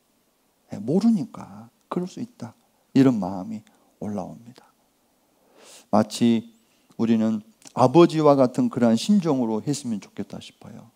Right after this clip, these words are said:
어떤 어린 학생이요, 학교를 이렇게 간다고 했는데 며칠 동안 학교를 안 온 겁니다.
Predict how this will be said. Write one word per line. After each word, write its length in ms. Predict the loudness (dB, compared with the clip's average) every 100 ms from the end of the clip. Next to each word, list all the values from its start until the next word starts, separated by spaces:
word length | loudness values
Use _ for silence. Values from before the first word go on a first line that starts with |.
| _
어떤 520 | -8 0 2 2 -2 -8 _
어린 480 | 0 4 2 0 -4
학생이요, 600 | -10 -6 -4 -2 -2 -4 -10 _ -20 -6
학교를 540 | -2 2 2 4 2
이렇게 200 | 0 -2
간다고 420 | -2 2 4 4 2
했는데 440 | -2 -2 -4 -8 _ _ _ -20 -20 _
며칠 280 | 4 6 6
동안 240 | 2 2 0
학교를 360 | -2 -6 -6
안 100 | -6
온 120 | -6 -6
겁니다. 460 | -8 -12 -20 -20